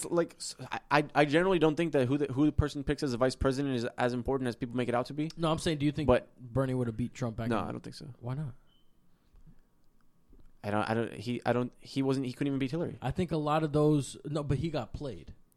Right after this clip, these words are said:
Speaker 1: But he, he bent over like he wanted to.
Speaker 2: He
Speaker 1: He,
Speaker 2: did
Speaker 1: he
Speaker 2: get
Speaker 1: accepted
Speaker 2: bent
Speaker 1: it.
Speaker 2: o-, he did
Speaker 1: <laughs>
Speaker 2: bent over.
Speaker 1: He could, he
Speaker 2: But he
Speaker 1: could've made a
Speaker 2: definitely,
Speaker 1: stink
Speaker 2: he had,
Speaker 1: about it at
Speaker 2: he
Speaker 1: the
Speaker 2: had to,
Speaker 1: D N C. He, he,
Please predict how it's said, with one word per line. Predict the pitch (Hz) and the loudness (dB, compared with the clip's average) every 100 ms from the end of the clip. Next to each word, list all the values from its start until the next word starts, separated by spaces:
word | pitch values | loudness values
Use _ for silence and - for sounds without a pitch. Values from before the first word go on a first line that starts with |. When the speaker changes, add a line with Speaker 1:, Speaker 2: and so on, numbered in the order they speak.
| _ - - - - | _ -20 -20 -20 -6
Speaker 1:
But | - | 0
he, | 113 113 | 2 0
he | 110 113 | -2 0
bent | 131 143 | 2 2
over | 135 160 120 | 0 0 -2
like | 113 | -2
he | 113 107 | -4 -2
wanted | 107 147 113 | -2 -2 -2
to. | 110 | -2
Speaker 2:
He | 113 | -2
Speaker 1:
He, | 123 | 4
Speaker 2:
did | 190 | 6
Speaker 1:
he | 123 | 6
Speaker 2:
get | |
Speaker 1:
accepted | 147 127 143 123 | 4 4 4 4
Speaker 2:
bent | 110 | 2
Speaker 1:
it. | 156 | 4
Speaker 2:
o-, | 131 | 4
he | 180 | 6
did | 254 | 6
Speaker 1:
<laughs> | 185 | 8
Speaker 2:
bent | 180 | 6
over. | 185 147 113 | 6 4 2
Speaker 1:
He | 254 262 202 | 0 6 6
could, | 226 202 | 8 10
he | |
Speaker 2:
But | 202 | 12
he | 214 | 12
Speaker 1:
could've | 240 | 12
made | |
a | |
Speaker 2:
definitely, | 254 277 262 | 10 10 6
Speaker 1:
stink | 214 | 8
Speaker 2:
he | 175 | 10
had, | |
Speaker 1:
about | 135 | 8
it | 127 139 - | 8 2 2
at | |
Speaker 2:
he | 147 | 6
Speaker 1:
the | |
Speaker 2:
had | |
to, | 160 | 6
Speaker 1:
D | |
N | 156 | 6
C. | 190 156 | 6 2
He, | 113 | 2
he, | 135 147 | 0 -2